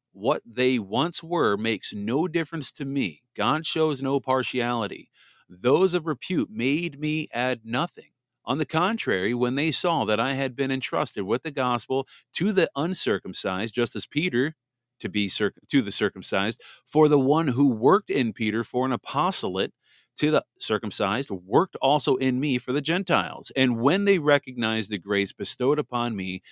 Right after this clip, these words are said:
James and Cephas and John, who were reputed to be pillars, gave me and Barnabas their right hands in partnership,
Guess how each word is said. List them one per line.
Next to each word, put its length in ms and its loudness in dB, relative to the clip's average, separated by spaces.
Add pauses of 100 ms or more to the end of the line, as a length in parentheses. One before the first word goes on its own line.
(260)
James 380 2
and 120 0
Cephas 480 0
and 160 -2
John, 420 0
who 200 0
were 240 2
reputed 580 0
to 120 -8
be 240 -2
pillars, 560 -4
gave 420 -4
me 160 -2
and 140 -2
Barnabas 480 0
their 260 -4
right 380 4
hands 320 -4
in 160 -6
partnership, 640 -2